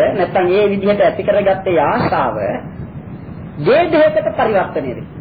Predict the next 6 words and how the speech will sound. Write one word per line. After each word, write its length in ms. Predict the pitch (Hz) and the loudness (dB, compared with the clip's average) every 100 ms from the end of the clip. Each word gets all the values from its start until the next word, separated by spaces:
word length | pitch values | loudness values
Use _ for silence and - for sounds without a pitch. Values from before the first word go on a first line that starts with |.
| - - | -16 -14
ඡේදය 600 | - 214 302 302 294 269 254 | 0 4 4 4 2 2 -2
කියන්නේ 560 | 262 214 156 175 277 - - - | -2 0 0 -2 -4 -10 -16 -8
බලවත් 520 | - 220 311 311 320 247 | 0 4 4 4 2 0
ගිජුකම. 480 | 175 262 302 - - - - - - - - - - | -2 0 0 0 -4 -6 -12 -14 -14 -14 -14 -14 -12
ගිජුකමකට 760 | - 285 359 294 226 180 156 151 | -4 0 2 2 2 2 0 0
හැරෙන. 300 | 131 113 | -2 -4